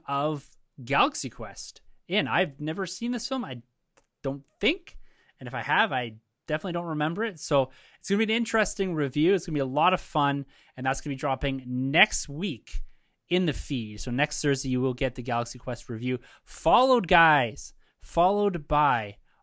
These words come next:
our Get Vocal live session on December eighteenth, eight P M Mountain Standard Time, ten P M Eastern Standard Time. We got some special guests coming in. They're gonna be popping into the seats as we discuss the season finale of The Mandalorian, day and date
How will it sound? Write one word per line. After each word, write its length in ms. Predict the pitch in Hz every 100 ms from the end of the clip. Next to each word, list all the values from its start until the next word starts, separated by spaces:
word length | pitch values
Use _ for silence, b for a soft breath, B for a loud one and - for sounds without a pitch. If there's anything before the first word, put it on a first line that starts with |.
| _
our 220 | 139 139 131
Get 400 | 113 143 165 147
Vocal 400 | 147 151 165 139
live 280 | 123 131 135
session 480 | 139 120 - 123 - -
on 380 | 165 196 202
December 480 | 190 180 202 190 185
eighteenth, 600 | 165 175 175 - 165 127 - -
eight 200 | 185 -
P 120 | 180
M 120 | 165
Mountain 220 | 147 147
Standard 260 | - 139 131
Time, 220 | 139 131
ten 220 | 120 123
P 180 | 104 135
M 180 | 117 110 b b b b
Eastern 320 | 151 - 143
Standard 320 | - 127 117
Time. 240 | 127 120 113
We 280 | _ _ 135
got 60 |
some 100 | - 131
special 480 | - 208 202 -
guests 300 | 160 170 160
coming 400 | - 180 170 165
in. 320 | 165 165 170 160 b b -
They're 60 | 135
gonna 80 | 131
be 80 |
popping 500 | 123 - 175 170 170
into 640 | 151 151 139 - 147 139 139
the 140 | 127
seats 560 | - - 165 165 - - 147
as 340 | 165 202 170
we 80 | 151
discuss 560 | 135 - 131 123 - B B -
the 80 |
season 440 | 131 - 175 180 196
finale 600 | 185 170 156 147 139 131 b b
of 160 | 143 135
The 80 | 143
Mandalorian, 1120 | 135 143 143 139 131 135 147 143 123 110 110
day 260 | 156 175
and 220 | 170 139 -
date 300 | 151 147